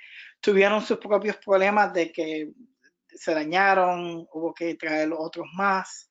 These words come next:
que no son la, la más, no es la fuente más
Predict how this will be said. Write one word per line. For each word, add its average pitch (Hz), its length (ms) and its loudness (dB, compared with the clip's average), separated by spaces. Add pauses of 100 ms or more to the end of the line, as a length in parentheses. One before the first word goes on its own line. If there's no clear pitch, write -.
(500)
que 165 140 -2
no 165 140 0
son 190 460 0
la, 175 160 2
la 180 180 -2
más, - 540 -6 (1160)
no 190 140 -2
es 190 140 -2
la 214 140 0
fuente 202 340 0
más 185 320 -2